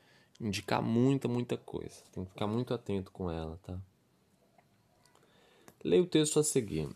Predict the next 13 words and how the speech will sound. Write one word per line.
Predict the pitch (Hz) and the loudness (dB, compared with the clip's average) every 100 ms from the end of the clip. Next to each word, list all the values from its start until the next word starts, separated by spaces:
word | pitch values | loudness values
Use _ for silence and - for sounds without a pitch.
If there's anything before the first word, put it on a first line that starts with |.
| - | -6
A | 120 | 0
cigarra | - 120 120 127 127 | 0 4 4 4 2
é | |
a | 123 | 0
formiga. | - 117 95 87 82 | -2 -2 0 0 -2
Tendo | 78 110 107 | -2 -2 -2
a | |
cigarra | 104 95 92 90 85 90 | -2 -4 0 0 0 -2
em | |
cantigas, | 87 87 87 - 127 117 87 - | -2 -2 -4 -6 -4 0 -2 -2
folgado | - - 98 95 95 90 90 | -10 0 2 4 4 4 0
todo | 92 92 | -4 -2
verão, | 92 98 117 123 | 0 2 0 -2